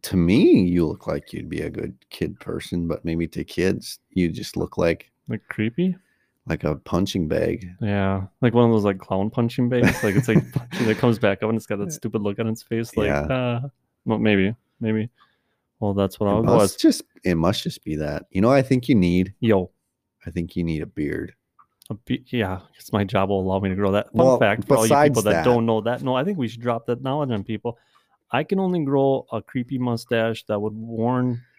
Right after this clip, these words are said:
Speaker 2: people to stay away. I cannot grow a beard because my job does not allow it unless I have a doctor's excuse.
Speaker 1: What's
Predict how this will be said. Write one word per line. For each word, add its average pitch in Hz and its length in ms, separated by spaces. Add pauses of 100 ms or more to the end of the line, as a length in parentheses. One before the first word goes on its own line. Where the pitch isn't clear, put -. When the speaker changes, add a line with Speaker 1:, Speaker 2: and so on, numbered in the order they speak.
(120)
Speaker 2:
people 117 260
to 98 60
stay - 240
away. 107 400 (460)
I 113 60
cannot 110 460
grow 107 300
a 104 100
beard 113 400
because 104 420
my 98 220
job 98 320
does 95 160
not 101 160
allow 98 300
it 98 180
unless 98 260
I 95 60
have 92 100
a 95 60
doctor's 95 500
excuse. 95 560
Speaker 1:
What's - 480